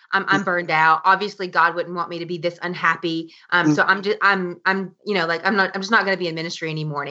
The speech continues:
Speaker 1: And we use almost, like, the, the feelings that we're having, the emotions that we're experiencing, we use that as a means to an end. We use that as a reason to quit, when that's just a problem to solve.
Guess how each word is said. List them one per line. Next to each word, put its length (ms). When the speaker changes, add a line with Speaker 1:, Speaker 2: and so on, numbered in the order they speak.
Speaker 1:
And 160
we 100
use 460
almost, 480
like, 240
the, 200
the 120
feelings 560
that 180
we're 120
having, 520
the 80
emotions 560
that 160
we're 120
experiencing, 760
we 120
use 340
that 260
as 240
a 60
means 420
to 120
an 60
end. 200
We 60
use 240
that 100
as 160
a 40
reason 520
to 100
quit, 400
when 260
that's 220
just 200
a 60
problem 360
to 60
solve. 480